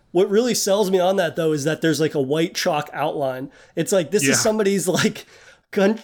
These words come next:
Speaker 1: country bumpkin retreat. Like, why would they do, like, I'm sure if it's anything like different family members that have cabins out in the woods like I do, they just have shit thrown in their shed haphazardly. It's not necessarily like they're drawing the outline to make sure everything's exactly where it is
Speaker 2: <laughs> It
Speaker 1: and whatnot.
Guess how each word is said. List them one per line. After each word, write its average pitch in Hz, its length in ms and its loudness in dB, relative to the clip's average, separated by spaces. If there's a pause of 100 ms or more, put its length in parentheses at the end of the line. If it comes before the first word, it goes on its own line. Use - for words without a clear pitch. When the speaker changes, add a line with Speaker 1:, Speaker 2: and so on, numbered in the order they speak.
(100)
Speaker 1:
country 208 360 0
bumpkin 180 420 2
retreat. 180 420 0
Like, 147 140 0
why 165 320 2
would 208 160 2
they 185 160 2
do, 180 180 0
like, 190 480 -2
I'm 185 140 0
sure 214 260 2
if 185 140 0
it's 185 160 -2
anything 180 400 2
like 156 240 -2 (440)
different 160 300 -4
family 170 300 2
members 156 320 0
that 156 80 0
have 151 120 -2
cabins 156 400 0
out 156 120 0
in 156 60 -2
the 151 40 2
woods 160 260 0
like 143 140 -2
I 202 160 2
do, 156 240 -4 (300)
they 220 140 0
just - 500 -4
have 190 280 0
shit 196 300 0
thrown 180 220 4
in 175 60 2
their 160 120 2
shed 170 300 0
haphazardly. 147 720 0
It's 147 160 0
not 165 200 0
necessarily 170 580 0
like 156 260 0 (220)
they're 185 100 4
drawing 185 320 2
the 175 140 0
outline 175 460 2
to 170 40 0
make 175 180 0
sure 185 240 2
everything's 175 520 2
exactly 160 420 0
where 180 240 2
it 180 80 -2
is 196 220 2
Speaker 2:
<laughs> - 0 -
It 170 60 4
Speaker 1:
and 165 100 2
whatnot. 151 480 -2